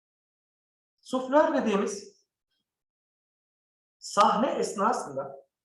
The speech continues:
yani roller canlandırılırken bazen, e, aktörler ya da aktrisler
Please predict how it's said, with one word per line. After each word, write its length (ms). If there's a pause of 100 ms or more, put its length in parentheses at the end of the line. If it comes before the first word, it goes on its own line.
(120)
yani 240
roller 360
canlandırılırken 920 (580)
bazen, 760 (480)
e, 80 (1000)
aktörler 920 (200)
ya 240
da 120
aktrisler 720